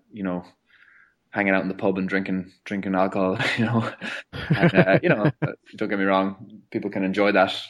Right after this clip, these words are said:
Speaker 1: um, you know, sensibly. Um, but, you know, it's good to, uh, inspire people and kids to, you know, get out and, uh, do more stuff that, uh, like I'm doing, you know.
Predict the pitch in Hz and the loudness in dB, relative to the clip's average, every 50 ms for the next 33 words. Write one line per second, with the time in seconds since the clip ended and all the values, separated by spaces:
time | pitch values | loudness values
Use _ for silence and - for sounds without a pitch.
0 | - - - - 92 90 90 92 92 90 87 90 - _ _ - 101 104 95 90 | -16 -12 -6 -2 -2 0 0 0 -2 -2 -6 -8 -12 _ _ -14 -10 -6 -6 -6
1 | 92 95 - _ _ - - 110 107 107 - 92 90 90 98 - - - - - | -6 -8 -10 _ _ -4 -2 0 0 0 0 -2 -2 -2 -2 -4 -10 -18 -18 -18
2 | - - - - 90 90 87 90 87 90 90 - _ - 87 82 - 95 92 87 | -20 -14 -8 -2 0 0 0 0 -2 -4 -8 -10 _ -6 -6 -4 -4 -2 -4 -4
3 | 78 80 - _ - - - - - 98 90 90 - - 92 90 90 87 87 85 | -4 -4 -8 _ -20 -18 -8 -4 -2 -2 -2 -2 -2 -2 0 0 2 2 2 2
4 | 85 85 87 92 - - _ _ _ _ _ - 95 - - 95 95 92 95 90 | 2 2 0 -2 -6 -12 _ _ _ _ _ -16 -12 -6 -2 0 2 2 2 2
5 | 90 - - 98 - 90 90 90 90 98 104 95 - 98 92 87 - - 92 87 | 0 -2 -4 -8 -6 -4 -4 -4 -6 -6 -8 -4 -2 -2 -4 -4 -6 -6 -4 -2
6 | 87 90 90 - - - - 90 85 90 - 87 87 87 85 - 87 92 90 90 | -2 -4 -6 -8 -12 -10 -6 -6 -4 0 2 2 4 4 2 0 -2 -4 -4 -4
7 | 90 90 87 87 85 85 87 - - - 95 95 92 90 90 90 90 - - _ | -4 -4 -4 -4 -4 -6 -6 -6 -4 0 2 4 4 4 4 2 0 -4 -14 _
8 | _ - - - 92 87 - - 92 85 90 90 90 90 - - _ _ _ _ | _ -12 -6 -6 -4 -4 -2 -2 0 2 2 2 2 0 -4 -12 _ _ _ _
9 | _ _ _ _ _ - - 95 87 - 92 92 92 95 95 95 90 90 101 117 | _ _ _ _ _ -12 -10 -6 -2 0 2 2 4 4 4 4 4 4 2 0
10 | 117 | -2